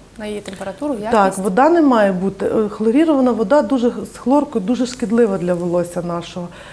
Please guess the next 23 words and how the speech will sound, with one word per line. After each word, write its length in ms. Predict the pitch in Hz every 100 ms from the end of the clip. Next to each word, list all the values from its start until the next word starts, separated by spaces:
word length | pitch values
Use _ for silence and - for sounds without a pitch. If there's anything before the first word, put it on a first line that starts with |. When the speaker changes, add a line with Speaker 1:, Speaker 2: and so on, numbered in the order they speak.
| - - - -
Speaker 2:
І 340 | 208 208 208
для 300 | 202 202 240
блондинок, 640 | 208 247 226 311 330 -
які, 340 | 220 - 220 220 202 -
е, 480 | - 202 196 190 190 185 180 -
попелясті 640 | 208 214 233 196 185 -
блондинки, 600 | 175 196 190 202 190 190
блонд 320 | 175 202 180
холодний, 580 | - 208 233 330 302 185 - - - - -
якби 300 | - 170 180 196
наша 320 | 214 269 285
вода 300 | 269 226 247
взагалі 420 | 269 220 240 247 269
має 200 | 247 233
дуже 260 | 202 233
багато 360 | 208 214 247 240
міді, 500 | 247 254 233 - 160 160 - -
і 40 |
вона 320 | 196 233 262 254
цей 120 | - 240
попіл 360 | 240 277 233
постійно 540 | 202 202 - 240 240 226
з'їдає. 540 | 208 202 185 165 160